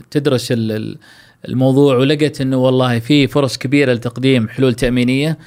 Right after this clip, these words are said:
فممكن إن شاء الله بمجرد شركات تأمين تقدم هذه ال-، ال-، ال-، التأمين يقول لك أنت طلع الشهادة تقدر تقدم لي التأمين.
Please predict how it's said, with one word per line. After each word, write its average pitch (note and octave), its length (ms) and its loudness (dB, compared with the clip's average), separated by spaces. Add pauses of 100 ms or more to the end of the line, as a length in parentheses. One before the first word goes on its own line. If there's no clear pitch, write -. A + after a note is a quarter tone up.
(320)
فممكن E3 440 0
إن C#3 60 0
شاء D#3 180 2
الله D3+ 180 2
بمجرد C3+ 520 0
شركات C3+ 340 -4
تأمين C#3 200 2
تقدم C#3+ 380 0
هذه C3 240 2
ال-، A#2 200 0
ال-، A2 240 -2 (840)
ال-، A#2+ 220 -6
التأمين C#3+ 520 0
يقول D3 220 2
لك B2+ 100 -2
أنت C3+ 140 0
طلع D#3+ 260 0
الشهادة D#3+ 520 2
تقدر D#3+ 240 0
تقدم C3 340 0
لي A2+ 80 2
التأمين. G2+ 380 -2